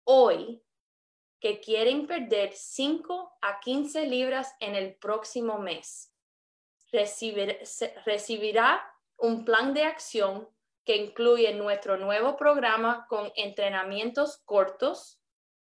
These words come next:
un plan de nutri-, nutrición simple, suplementos increíbles y nuestro bootcamp para brindar apoyo. Empezamos en dos semanas, el catorce de septiembre,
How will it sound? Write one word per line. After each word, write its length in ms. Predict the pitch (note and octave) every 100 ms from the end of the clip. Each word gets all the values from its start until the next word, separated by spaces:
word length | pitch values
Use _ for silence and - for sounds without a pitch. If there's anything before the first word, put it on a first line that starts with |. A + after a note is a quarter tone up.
| _ _ _
un 280 | - A#3+ A#3
plan 340 | A#3 A3+ B3+ C#4
de 120 | C#4
nutri-, 480 | C4 B3+ A#3+ G#3+ -
nutrición 760 | A3 A3+ G#3+ G#3+ - A3+ B3
simple, 840 | - - D4 C#4+ C#4+ G3 F#3+ C#4+ - _ _ _ _ _ _ _
suplementos 1000 | - - A#3+ A#3+ A3+ A3+ B3+ C4 D#4 - - -
increíbles 920 | C4+ D#4+ - C4 B3+ C#4 C#4+ E4 E4 - _ _
y 140 | A#3 A3+
nuestro 680 | A3+ A3+ A3+ A3+ G#3+ G3 -
bootcamp 640 | D#4 E4+ - G3 F3 F3 - -
para 260 | G3 G3
brindar 640 | F#3+ F#3+ F#3 F#3 F#3+ G#3 -
apoyo. 640 | F3 - F#3 F3 E3 E3 _ _ _ _ _ _
Empezamos 960 | - A3+ A3 G#3+ G#3 B3+ A#3+ C#4 D#4+ -
en 280 | - G3 G#3
dos 260 | G#3 A#3 C#4
semanas, 760 | D#4 D4 G#3+ F#3 A3+ D#4 -
el 160 | - G3
catorce 480 | F3+ E3+ F#3+ F#3+ A3+
de 100 | A3+
septiembre, 720 | B3 B3+ - F#3 D#3+ E3 -